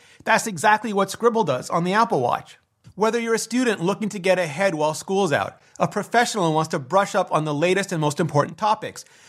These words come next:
or someone who just wants to learn how all this stuff we're gonna see at DubDub is all gonna work, Brilliant is here for you. Especially right now where we're all just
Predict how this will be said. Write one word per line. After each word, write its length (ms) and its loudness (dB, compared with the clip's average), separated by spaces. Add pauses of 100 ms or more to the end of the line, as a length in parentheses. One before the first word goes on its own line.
(140)
or 140 0
someone 360 0
who 140 0
just 360 0
wants 280 -2
to 120 -4
learn 300 2
how 320 -6
all 240 0
this 220 -8
stuff 300 4
we're 80 0
gonna 200 0
see 300 -2
at 140 -2
DubDub 420 0
is 240 -8
all 220 0
gonna 220 -4
work, 400 0 (300)
Brilliant 380 0 (220)
is 180 -2
here 160 2
for 140 -4
you. 220 -6 (440)
Especially 560 -2
right 240 2
now 300 0
where 120 0
we're 120 0
all 200 4
just 280 -12